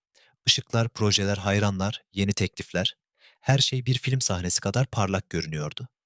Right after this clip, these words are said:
Ama her ışığın ardında bir gölge vardır ve onun gölgesi yavaş yavaş büyümeye başlamıştı. Bedeni, yıllardır süren yorgunluğun, baskının ve stresin faturasını kesmeye karar vermişti. İlk sinyaller küçüktü.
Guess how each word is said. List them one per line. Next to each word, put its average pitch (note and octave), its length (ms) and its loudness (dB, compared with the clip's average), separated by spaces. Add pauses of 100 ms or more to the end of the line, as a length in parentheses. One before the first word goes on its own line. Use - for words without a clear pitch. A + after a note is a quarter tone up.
(340)
Ama A2+ 180 4
her D#3 160 6
ışığın A2+ 300 2
ardında A2 420 0
bir A#2+ 160 -2
gölge G2 360 2
vardır D2+ 420 -6 (340)
ve F2+ 40 -2
onun D#3 320 4
gölgesi G2 540 0 (400)
yavaş B2+ 360 2
yavaş B2 320 -2
büyümeye G#2+ 360 0
başlamıştı. - 640 -2 (800)
Bedeni, F#2+ 380 0 (400)
yıllardır A2+ 440 2
süren A2+ 300 0
yorgunluğun, G2 680 -2 (440)
baskının A#2 480 0 (120)
ve A2 80 -2
stresin - 400 -2
faturasını A#2 500 -2
kesmeye F2 400 -2
karar D3 320 -8
vermişti. D3 480 -6 (720)
İlk F3 180 4
sinyaller A#2 540 2
küçüktü. - 520 -6